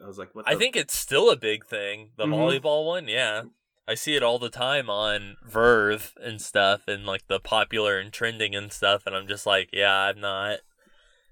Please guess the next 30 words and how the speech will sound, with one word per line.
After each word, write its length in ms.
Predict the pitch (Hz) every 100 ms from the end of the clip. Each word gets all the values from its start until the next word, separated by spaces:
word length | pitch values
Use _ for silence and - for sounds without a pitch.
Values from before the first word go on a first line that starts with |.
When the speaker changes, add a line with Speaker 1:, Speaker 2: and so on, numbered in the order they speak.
| _
Speaker 1:
Yeah, 160 | 135 127
Speaker 2:
about 200 | 95 95
Speaker 1:
it's, 80 | -
Speaker 2:
the 100 | - _ _ _
Speaker 1:
it's, 220 | 135 127
yeah, 220 | 135 131
it's 160 | 117 -
really 220 | 170 160
weird, 400 | 120 120 135 123
like, 220 | 107 101
the 380 | 110 107 107 104 113
different 460 | 117 - 113 98 _ _ _ _ - _ - _
anime, 760 | 117 113 117 113 110 107 101 - -
like, 220 | 101 -
things 640 | - - 113 113 107 98
that 180 | 101 98
they, 460 | 104 98 95 90 90 _ _ _ _ _ -
like, 240 | 117 120
the 120 | 151
weird 460 | 127 113 131 139 131
avenues 640 | 104 107 110 110 110 101
that 120 | 104
a 60 | 98
lot 240 | 95 95
of 80 | 95
these 220 | 101 101
anime, 320 | - 98 98 95
like, 260 | 87 85
go 180 | 95 87
down. 400 | 87 62 60